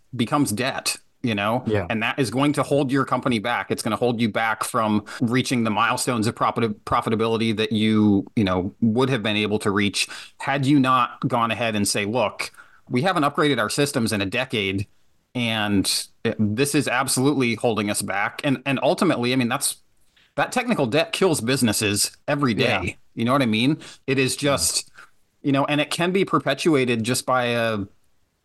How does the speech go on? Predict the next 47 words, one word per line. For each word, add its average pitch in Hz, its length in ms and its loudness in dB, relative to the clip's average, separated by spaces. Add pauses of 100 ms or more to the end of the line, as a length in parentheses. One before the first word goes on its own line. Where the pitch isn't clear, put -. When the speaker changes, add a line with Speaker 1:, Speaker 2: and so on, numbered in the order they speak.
(240)
Speaker 1:
a - 80 -4
kind 143 200 -2
of 185 60 -4
an 175 100 0
old 131 240 2
school 151 240 2
mentality, 113 680 0
right? 117 400 0
And, 131 200 -2
and, 127 280 -2 (260)
and 120 500 0
I 131 80 0
think 202 340 0
the, 131 380 2 (880)
you 135 100 0
know, 101 400 0
<laughs> - 60 -4
it's 135 160 0
the 151 120 2
old 147 120 2
cliche, 127 400 0
right? 110 200 2
"If 113 120 -2
it 117 60 -2
ain't 120 140 -4
broke, 117 220 -2
don't 120 180 -2
fix - 280 -4
it." - 240 0 (720)
And 135 180 2
sometime, 160 680 2
like, 117 180 0
that 127 260 -4
can 185 100 2
be 165 140 2
a 123 60 0
big 117 420 -2
hurdle 107 520 0 (100)
for 104 180 0
people, 98 420 -2 (400)
<laughs> - 420 -16
you 123 80 0
know, 113 100 0
Speaker 2:
Yeah. 113 100 0
Speaker 1:
be-, 143 180 -2
because 147 300 0
that, 151 280 -2